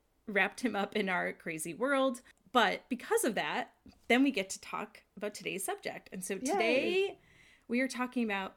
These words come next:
Speaker 1: fun fact, thing, something I didn't know, America's first theme park. They just celebrated their one hundred and first anniversary. So we are discussing, as Brian already told you, Knott's Berry Farm.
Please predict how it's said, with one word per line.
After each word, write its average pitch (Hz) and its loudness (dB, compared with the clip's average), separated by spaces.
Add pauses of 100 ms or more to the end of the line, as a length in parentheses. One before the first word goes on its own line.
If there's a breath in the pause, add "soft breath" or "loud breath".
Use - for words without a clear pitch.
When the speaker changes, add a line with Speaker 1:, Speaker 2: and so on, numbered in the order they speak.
(100)
Speaker 1:
fun 254 2
fact, 180 -4 (220)
thing, 240 2
something 247 0
I 190 0
didn't 175 -2
know, 165 -4 (580)
America's 220 0 (340)
first - -6
theme 170 -6
park. - -14 (360)
They 196 0
just 214 -2
celebrated 254 -4
their 180 -4
one 170 -4
hundred 262 -2
and 208 -6
first - -8 (300)
anniversary. - -8 (720)
So 190 -4
we 196 0
are 233 4
discussing, 220 -8
as 180 -6
Brian 156 -8
already 165 -6
told - -12
you, 254 0 (380 soft breath)
Knott's 175 -6
Berry 480 4
Farm. 175 0